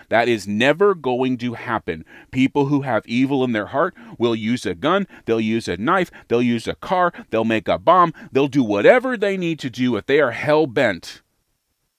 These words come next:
on hurting, maiming, and killing people. So what do we do? We make it so heinous that when those people are caught, they are put out as a,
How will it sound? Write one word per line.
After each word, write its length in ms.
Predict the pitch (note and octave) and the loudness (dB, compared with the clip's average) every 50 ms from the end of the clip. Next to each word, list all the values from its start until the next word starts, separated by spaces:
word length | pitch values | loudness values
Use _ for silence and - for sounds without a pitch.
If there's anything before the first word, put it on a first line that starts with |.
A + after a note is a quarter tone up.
| _ _ _ _ _ _ _ _ _ _ _ _ _ _ - A#2+ | _ _ _ _ _ _ _ _ _ _ _ _ _ _ -6 -4
on 120 | B2 A2 | -4 -4
hurting, 480 | A2 A2+ C#3 C#3+ C3 A2+ F2 D#2+ D#2 - _ _ _ - | -4 -2 0 0 2 0 -2 -6 -10 -16 _ _ _ -8
maiming, 480 | G2+ A2+ A#2 A2+ G#2+ G2+ F2+ E2+ E2 - _ - | -4 -2 -2 -2 -2 -4 -6 -8 -10 -12 _ -10
and 160 | - G#2 G#2+ | -8 -8 -8
killing 380 | - - C3+ C#3+ B2+ A2 G2 F2+ | -8 -8 -8 -6 -4 -4 -6 -8
people. 340 | - G#2 E2 - E2 E2+ F2 | -8 -10 -10 -10 -10 -12 -10
So 180 | - - C#3+ | -6 -4 -4
what 320 | A2+ F#2+ G#2+ D3+ D#3+ - C3+ | -2 0 2 0 0 0 -2
do 140 | B2+ B2+ | -6 -4
we 180 | A#2 A2 A2+ A2 | -4 -4 -4 -6
do? 300 | G#2 F2 G2+ G2 F2 - - - - - - | -6 -6 -8 -8 -8 -8 -12 -20 -20 -20 -12
We 340 | F#2 G2+ A#2+ B2+ C#3+ D3+ D#3 | -6 -4 -2 0 0 -2 -2
make 360 | C3+ A2+ G#2+ A2+ A#2+ - - | -4 -2 -2 -2 -2 -2 -2
it 160 | A2+ - - | -4 -4 -4
so 420 | - - - - B2+ A2 A#2+ C#3+ | -8 -12 -8 -6 -2 0 0 0
heinous 760 | D#3 C#3+ - - D3+ C#3 A#2 F#2 E2 E2 - - - - - - _ _ _ _ _ _ _ _ _ _ _ _ _ _ _ _ _ _ _ _ _ _ _ _ _ - | 0 -2 -2 -2 0 0 0 -2 -6 -10 -10 -10 -10 -12 -12 -16 _ _ _ _ _ _ _ _ _ _ _ _ _ _ _ _ _ _ _ _ _ _ _ _ _ -4
that 160 | A2 G2 A#2 | -4 -2 -2
when 180 | A#2 A#2 G#2+ | -2 -2 0
those 240 | F#2+ A2 C#3+ E3 - | 0 2 0 0 0
people 420 | - - - D3+ D3 - - E3 E3+ | -4 -6 -4 -4 -2 -2 -2 -2 -2
are 40 | F#3 - | -4 -4
caught, 480 | - - - C#3+ G#2 F2 F2+ - - - _ _ _ _ _ _ _ _ _ _ _ _ _ - | -6 -4 -2 -2 -2 -2 -6 -10 -12 -20 _ _ _ _ _ _ _ _ _ _ _ _ _ -10
they 180 | E2+ G#2+ G#2+ G#2+ | -4 -2 0 0
are 80 | G2 | 0
put 320 | - - - C3+ D#3+ F3 - | -2 -4 -2 0 0 0 2
out 500 | B2+ C3 A#2 G2 A2 A2 - - - - _ _ _ _ _ _ _ _ _ _ _ - | 2 2 2 2 2 -2 -8 -16 -20 -20 _ _ _ _ _ _ _ _ _ _ _ -2
as 400 | A2+ A2+ A2+ A2+ A2+ G#2 - - | 0 2 2 2 0 -2 -6 -8
a, 440 | - A2 G#2+ G#2+ G#2+ G#2 G#2 G2+ G#2 | -6 -2 -2 0 2 2 2 0 -2